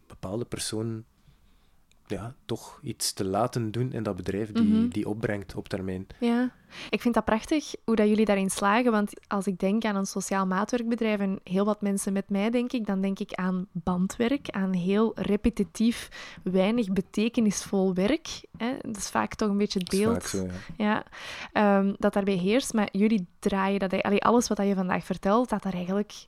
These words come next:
Speaker 2: haaks op.
Speaker 1: Ja.
Speaker 2: Ja.
Speaker 1: Ja, wij hebben op dit moment ook geen bandwerk.
Speaker 2: Mhm.
Speaker 1: Stiekem zou ik graag een beetje bandwerk hebben, om gewoon
Speaker 2: <laughs> Oké.
Speaker 1: een bepaalde rust te creëren, hè.
Speaker 2: Mhm.
Speaker 1: Ehm,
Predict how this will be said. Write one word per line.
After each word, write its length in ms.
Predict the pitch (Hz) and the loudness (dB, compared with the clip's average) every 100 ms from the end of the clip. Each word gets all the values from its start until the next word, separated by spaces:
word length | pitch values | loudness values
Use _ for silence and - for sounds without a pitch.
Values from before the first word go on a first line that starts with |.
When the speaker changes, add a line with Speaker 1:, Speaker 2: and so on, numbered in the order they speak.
| - | -16
Speaker 2:
haaks 420 | - 165 156 - 165 | -4 -4 -4 -2 -2
op. 160 | 170 - - | -2 -4 -4
Speaker 1:
Ja. 220 | 101 87 - _ - | -2 -2 -8 _ -6
Speaker 2:
Ja. 220 | 104 92 - - _ - | -4 -4 -8 -20 _ -6
Speaker 1:
Ja, 260 | 98 95 | 0 0
wij 100 | 101 | 0
hebben 180 | 104 113 | 0 0
op 120 | 104 | 0
dit 120 | 104 | -2
moment 360 | 113 104 107 107 | -2 0 -2 -4
ook 140 | 117 | -8
geen 280 | - 120 123 | -6 -4 -2
bandwerk. 680 | 107 113 - 113 113 - - 202 185 | -2 -2 -2 -4 -4 -10 -4 -2 2
Speaker 2:
Mhm. 220 | 208 190 - - - - - _ _ _ _ _ _ _ _ - | 2 2 -4 -14 -20 -20 -20 _ _ _ _ _ _ _ _ -14
Speaker 1:
Stiekem 460 | - - 92 87 87 | -12 -10 -8 -6 -6
zou 160 | 87 | -6
ik 80 | 82 | -6
graag 200 | - 90 | -6 -6
een 80 | 95 | -4
beetje 240 | 90 - | -6 -6
bandwerk 480 | 85 87 92 90 - | -6 -6 -6 -6 -6
hebben, 300 | 98 147 160 - 123 | -6 -6 -8 -10 -6
om 60 | |
gewoon 400 | 113 101 101 104 | -2 0 2 2
Speaker 2:
<laughs> 120 | 104 101 - | -2 -4 -6
Oké. 420 | 214 - - - - - | -4 -4 -4 -6 -8 -4
Speaker 1:
een 80 | 113 | -2
bepaalde 460 | 107 104 101 98 | 0 2 2 0
rust 200 | 101 - | 0 -2
te 100 | - | -2
creëren, 360 | - 143 165 151 | -2 -2 0 -2
hè. 160 | 151 | 0
Speaker 2:
Mhm. 180 | 214 196 208 226 | 0 2 0 0
Speaker 1:
Ehm, 300 | 92 90 | -2 -6